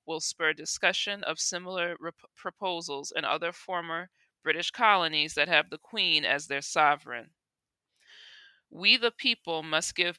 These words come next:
Republic Barbados its spirit and its substance," Sandra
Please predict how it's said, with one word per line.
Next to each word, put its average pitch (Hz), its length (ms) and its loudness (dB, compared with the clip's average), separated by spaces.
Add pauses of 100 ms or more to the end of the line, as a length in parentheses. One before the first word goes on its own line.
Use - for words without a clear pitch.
(120)
Republic 180 580 -2
Barbados 151 800 2
its - 200 -2
spirit 180 560 4
and 160 120 0
its 143 160 -2
substance," - 800 -4
Sandra 156 480 0